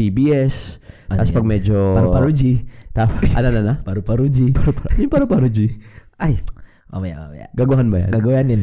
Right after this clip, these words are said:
Speaker 2: Ano din, ganggang ngayon. So
Speaker 1: Tapos, di ba, pag medyo college ka na, mga Tao Gama, mga
Speaker 2: Mm.
Speaker 1: Alpha P. Anyway, itong mga,
Speaker 2: Oo.
Speaker 1: yung pinsan ko kasi temple yun eh. So,
Speaker 2: Ah.
Speaker 1: anyway, ako hindi. Hindi ako sumali sa mga gang na yan.
Speaker 2: Mm.
Speaker 1: Kasi, ah, alam mo naman ako, takot ako ng bata.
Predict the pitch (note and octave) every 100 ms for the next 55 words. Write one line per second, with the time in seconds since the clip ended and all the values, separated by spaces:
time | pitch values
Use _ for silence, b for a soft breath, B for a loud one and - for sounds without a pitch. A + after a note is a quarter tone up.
0 | B2 - A#3 C#4 G#3+ B2+ C3+ D3 D#3 D#3+
1 | D#3 B2 A#2 B2 D3+ C#3 B2+ A#2+ A2 G#2+
2 | G2 G2 F#2+ F#2+ G2 D3+ D3 F2+ F2 D2+
3 | F2 A2 C#3 C3 A#2 A2+ B2 B2+ F#2+ F2
4 | F#2 F#2+ A2 - G2+ E3+ F3 A#2+ A#2+ E3+
5 | F3+ E3+ E3 D3+ F2 D#3 D3+ D#3 D#3+ D3+
6 | C3 A#2+ A#2+ G#2+ F#2+ G2 F#2 F#2 F#2 F#2+
7 | F#2 G2+ G2 - F2 D#2+ D#2+ D3+ A#2+ A#2+
8 | D3 A2 F2+ - b b b b b _
9 | G#2+ A2+ A2 A2+ F#2+ G2 F#2 F2 E2+ E2
10 | E2+ G#2+ F2 E2 D#2+ F#2 F2 F2 F2 C#2+
11 | B1 G#2+ G#2 G#2 A#2+ A2 F#2 F#2+ G2 F#2
12 | F#2 A2 -